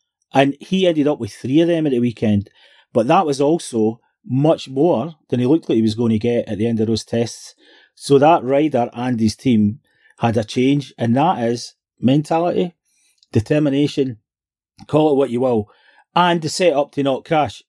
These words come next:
'Cause it's all right, but you can be determined as you like, but if your bike won't do the lap time, you'll crash. He was right there with him.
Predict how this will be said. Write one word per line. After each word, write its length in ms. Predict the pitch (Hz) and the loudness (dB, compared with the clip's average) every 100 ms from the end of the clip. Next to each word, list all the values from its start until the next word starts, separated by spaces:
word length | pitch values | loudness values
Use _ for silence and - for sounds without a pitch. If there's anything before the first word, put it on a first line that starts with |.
| _ | _
'Cause 160 | - 147 | -6 -2
it's 140 | 156 | 0
all 140 | 220 185 | 2 4
right, 180 | 165 143 | 2 0
but 80 | |
you 60 | 147 | -4
can 160 | 170 160 | -4 -6
be 100 | 165 | -4
determined 440 | 185 226 208 139 | -4 0 0 0
as 100 | 113 | 0
you 60 | 127 | 2
like, 240 | 175 113 | 0 0
but 80 | 139 | -2
if 100 | 131 | -2
your 120 | 147 | -2
bike 220 | 190 202 | 0 0
won't 200 | 139 131 | 0 0
do 100 | 135 | 0
the 80 | 110 | 0
lap 220 | 127 147 | -2 -2
time, 220 | - 113 | -2 0
you'll 100 | 101 | 0
crash. 340 | - 165 160 - | 0 -2 -2 0
He 180 | 185 220 | 2 2
was 220 | 143 127 | 2 0
right 200 | 147 101 | -2 0
there 180 | 135 175 | 0 0
with 120 | 175 | -2
him. 180 | 101 | -4